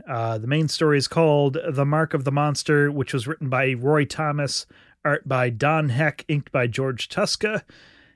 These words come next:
And then there's a backup story, The First Evil Mutant, also written by Roy Thomas, art by Werner Roth, inked by John Verpoten. So, this main story, um,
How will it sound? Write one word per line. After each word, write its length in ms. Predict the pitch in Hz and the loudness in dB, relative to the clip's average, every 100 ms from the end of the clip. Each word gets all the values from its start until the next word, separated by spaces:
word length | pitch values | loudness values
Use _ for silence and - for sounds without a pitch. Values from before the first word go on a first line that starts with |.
| _ | _
And 120 | 123 | 0
then 120 | 135 139 | 2 2
there's 180 | 131 | 0
a 60 | 113 | 0
backup 340 | 139 139 151 | 0 0 -2
story, 300 | - 156 139 | -4 0 0
The 100 | 123 | 0
First 320 | - 180 156 - | 2 2 2 0
Evil 280 | 175 160 | 2 2
Mutant, 480 | 147 160 175 156 165 _ - | 2 0 0 -4 -4 _ 2
also 280 | 156 - | 2 4
written 260 | 147 156 151 | 2 2 0
by 140 | 139 | 2
Roy 240 | 135 139 135 | 2 2 2
Thomas, 480 | - 135 135 127 - | 0 -2 0 -2 -2
art 200 | 156 151 | -2 -2
by 260 | 139 131 131 | -2 0 0
Werner 420 | 139 135 147 143 127 | -2 2 2 2 0
Roth, 540 | 127 131 127 - - - _ _ | 0 0 0 -4 -12 -20 _ _
inked 220 | 139 131 | -6 -4
by 180 | - 127 | 0 2
John 560 | 120 104 131 127 127 127 | 2 0 0 2 0 -4
Verpoten. 800 | 127 127 120 - 131 - 107 104 - _ _ _ - _ | -4 -4 -2 -2 -2 -4 -10 -12 -16 _ _ _ -20 _
So, 520 | - - 208 117 107 - - - - _ | -2 4 4 4 -2 -10 -20 -20 -20 _
this 180 | 185 175 | -4 2
main 260 | 196 277 277 | 4 6 4
story, 540 | - 147 113 107 110 - _ _ | 0 0 -2 -4 -8 -12 _ _
um, 560 | 131 131 123 120 117 | 2 2 2 0 -4